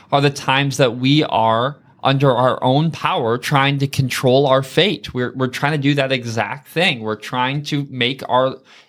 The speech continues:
life secure. And the only security that will ever be given is trust and faith in Jesus Christ, the reality that he holds us, that his strength is enough to cover for our weakness, that his faithfulness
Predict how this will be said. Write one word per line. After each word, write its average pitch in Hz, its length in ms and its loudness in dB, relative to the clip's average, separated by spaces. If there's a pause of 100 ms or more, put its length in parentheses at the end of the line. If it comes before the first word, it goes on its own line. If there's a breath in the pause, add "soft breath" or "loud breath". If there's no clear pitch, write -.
(140 soft breath)
life 117 300 2
secure. 151 680 -2
And 127 200 0
the 135 240 0
only 185 380 2
security 131 840 -2 (300 loud breath)
that 127 160 -2
will 127 220 2
ever 156 280 0
be 165 140 -2
given 143 580 0 (300 loud breath)
is 143 240 0
trust - 440 -2
and 139 160 0
faith 110 300 0
in 120 100 -6
Jesus 120 360 -4
Christ, 123 360 -2
the 117 80 -2
reality 117 380 0
that 113 180 0
he 180 440 0
holds 156 500 2
us, 143 340 0
that - 140 0
his 156 400 0
strength 147 540 2 (320 loud breath)
is 143 160 4
enough 135 260 2
to 143 100 -4
cover 123 320 -4
for 120 160 -4
our 117 220 2
weakness, 113 460 -6
that - 120 -2
his 139 320 0
faithfulness - 840 -2